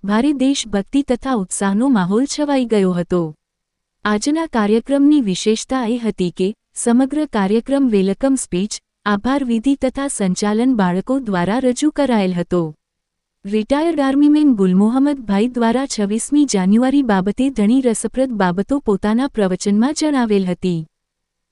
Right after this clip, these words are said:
તો મુખ્ય મહેમાન ડોક્ટર એ એ ચાંબિયાએ બાળકોને ગણતંત્ર દિવસ વિશે તેમજ બંધારણ વિશે સારી માહિતી પીરસેલ હતી.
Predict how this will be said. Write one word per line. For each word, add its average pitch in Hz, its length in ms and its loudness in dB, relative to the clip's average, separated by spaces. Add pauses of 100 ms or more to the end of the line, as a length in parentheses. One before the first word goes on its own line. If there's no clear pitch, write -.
(100)
તો 311 120 2
મુખ્ય 294 340 0
મહેમાન 285 480 2
ડોક્ટર 208 420 2
એ 226 120 2
એ 269 80 2
ચાંબિયાએ 226 600 2
બાળકોને 226 640 0
ગણતંત્ર 262 640 -2
દિવસ 202 440 -2
વિશે 196 380 -2 (300)
તેમજ 285 340 2
બંધારણ 220 540 2
વિશે 240 340 -2
સારી 220 360 0
માહિતી 226 460 2
પીરસેલ 240 460 0
હતી. 175 420 -4